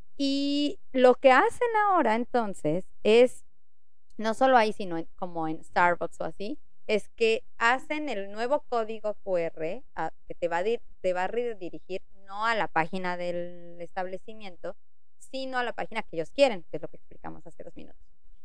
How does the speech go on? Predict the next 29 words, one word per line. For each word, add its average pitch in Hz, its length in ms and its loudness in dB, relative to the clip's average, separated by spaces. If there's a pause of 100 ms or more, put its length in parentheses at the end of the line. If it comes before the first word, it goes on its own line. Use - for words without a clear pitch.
Entonces, 247 500 0 (120)
literal, 254 500 4
hacen 311 260 0
un 302 220 -2
nuevo 294 340 -2
código 240 400 2
de 180 120 2
barras 165 380 -2
que 202 100 -4
parece 180 380 0
de, 262 200 2
de, 160 300 -4
de, 156 260 -2
de 160 160 -4
niños, 180 580 -10
¿no? 170 200 -8
De 190 140 -2
ponerse 170 460 -8
ahí 190 200 -4
como 175 340 -8
a, 156 180 -6
a 165 120 -8
crear 156 300 -2
el 175 80 -4
código 175 340 -4
de 160 280 -4
barras, 160 320 -2
recortarlo 170 600 -2
literal 175 400 -2